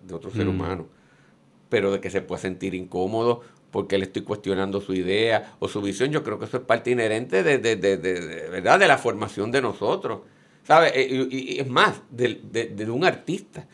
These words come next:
Speaker 1: O sea, los artistas son incómodos con el mundo. Su, su, con las músicas retan, este, con su letra, con su, su música que rompió el estereotipo, está retando la, pues entonces si yo voy a hacer algo que,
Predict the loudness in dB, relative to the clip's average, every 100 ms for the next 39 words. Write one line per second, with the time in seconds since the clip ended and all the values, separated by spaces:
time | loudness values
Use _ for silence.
0 | -20 0 4 8 6 4 2 2 4 4
1 | 4 2 0 4 6 8 8 6 4 2
2 | 2 -2 -4 -4 -8 -12 _ _ _ -8
3 | -2 -2 -2 -4 -2 0 4 4 4 6
4 | 4 4 4 6 6 6 4 4 4 2
5 | 4 2 2 0 0 2 6 6 6 2
6 | 0 -2 2 2 2 0 0 0 0 0
7 | 4 4 6 4 2 0 -2 -2 2 2
8 | 4 6 6 6 6 4 6 4 6 6
9 | 6 6 6 4 4 4 0 -12 -14 -10
10 | 0 2 2 2 2 2 4 6 6 4
11 | 4 4 2 -2 -6